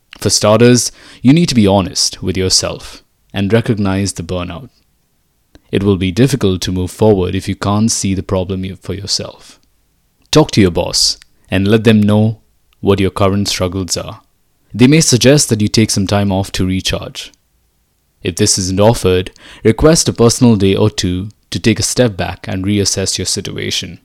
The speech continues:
Consider taking a vacation to truly unwind. Before you return, find new ways to cope with your job and find a work-life balance. It's important to prioritize self-care and schedule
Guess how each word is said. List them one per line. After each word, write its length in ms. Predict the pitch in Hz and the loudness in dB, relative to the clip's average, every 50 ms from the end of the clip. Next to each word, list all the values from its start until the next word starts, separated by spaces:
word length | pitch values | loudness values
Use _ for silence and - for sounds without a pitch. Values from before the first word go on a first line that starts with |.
| _ _ _ _ | _ _ _ _
Consider 360 | - 139 - - 165 170 165 | 2 2 4 4 4 4 6
taking 340 | 143 - 139 123 - 139 120 | 6 6 6 6 6 6 6
a 80 | 107 95 | 6 4
vacation 640 | 92 98 - 113 123 143 - - 95 85 123 - _ _ _ _ _ _ | 2 0 2 2 2 2 2 0 -4 -6 -8 -12 _ _ _ _ _ _
to 100 | - 107 | -6 -6
truly 640 | 87 - - - - 117 123 120 110 95 90 90 98 | -6 -6 -6 0 4 6 6 6 6 4 0 -2 -4
unwind. 720 | 98 92 98 98 98 95 95 92 85 87 87 - - - - _ _ _ _ _ _ _ _ _ _ - | -6 -6 -4 -4 -2 -2 -2 -4 -4 -6 -8 -12 -14 -16 -20 _ _ _ _ _ _ _ _ _ _ -8
Before 320 | 92 95 - - 110 107 107 | -8 -6 0 4 6 6 6
you 140 | 104 101 | 6 6
return, 520 | 101 98 - - 110 110 117 131 143 143 - | 4 2 2 2 4 4 4 4 4 2 -2
find 380 | - - 131 123 120 120 120 | -2 2 4 6 6 8 8
new 180 | 123 135 151 156 | 6 6 6 6
ways 380 | 139 107 98 101 104 110 - - | 6 4 4 4 2 2 0 -2
to 100 | - 104 | -6 -4
cope 280 | - - 104 104 98 107 | 0 2 2 2 2 -2
with 140 | 98 90 | -2 0
your 140 | 98 95 95 | 0 0 0
job 380 | 85 - - 90 85 87 90 98 - - - _ _ | -2 -2 -4 -4 -4 -4 -6 -8 -12 -20 -20 _ _
and 180 | - 98 95 90 | -8 -8 -6 -8
find 420 | - - 110 101 104 104 104 98 | -6 -4 -2 0 0 2 0 0
a 60 | 95 90 | 0 0
work-life 720 | 87 95 101 104 101 - - 92 90 92 95 - - - | 0 2 2 2 2 0 -2 -2 -2 -2 -2 -4 -6 -8
balance. 640 | - 87 87 92 92 85 - - - - - - _ _ _ _ _ _ _ _ _ _ _ _ _ _ _ | -6 -6 -6 -6 -10 -12 -10 -6 -6 -6 -6 -6 _ _ _ _ _ _ _ _ _ _ _ _ _ _ _
It's 200 | - 92 - - | -8 -4 -2 -2
important 460 | 98 92 - 117 117 117 - 143 135 | -2 0 2 4 4 4 4 2 2
to 40 | - | 2
prioritize 680 | - 101 95 92 95 95 101 98 - 107 101 95 95 90 | 0 0 2 2 2 2 0 -2 -2 -2 0 0 0 0
self-care 680 | - - - 110 131 139 - - 98 90 87 90 92 87 | -2 -2 0 0 0 -2 -2 -2 -2 -2 -2 -4 -6 -6
and 340 | 87 92 92 92 95 95 - | -6 -6 -6 -6 -8 -10 -10
schedule 640 | - - - 240 - 123 185 90 92 92 95 101 | -10 -4 -2 0 0 0 0 -2 -2 -4 -6 -8